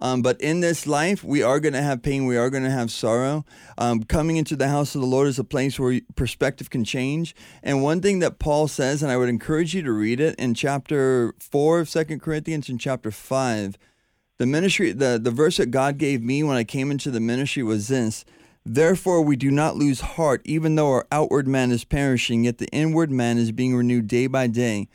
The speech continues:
For our light affliction, which is but for a moment, is working for us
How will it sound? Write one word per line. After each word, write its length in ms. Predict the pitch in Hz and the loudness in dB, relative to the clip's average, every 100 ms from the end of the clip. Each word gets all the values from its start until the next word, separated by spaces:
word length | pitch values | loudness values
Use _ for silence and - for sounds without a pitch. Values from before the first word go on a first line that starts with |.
| - - _ | -18 -20 _
For 220 | 156 147 | 0 2
our 220 | 127 139 | 4 2
light 260 | 127 127 156 | 4 2 2
affliction, 560 | 170 - 160 - 143 127 | -2 0 -2 0 0 0
which 180 | 117 | 0
is 120 | 127 110 | -2 -2
but 260 | 127 151 | 0 0
for 180 | - 156 | 0 0
a 80 | 139 | 2
moment, 460 | 131 147 147 113 - | 2 2 2 0 0
is 160 | 120 113 | -2 2
working 360 | 143 156 160 | 0 0 -2
for 320 | 135 160 151 | -2 2 2
us 360 | 110 92 107 | 2 0 -4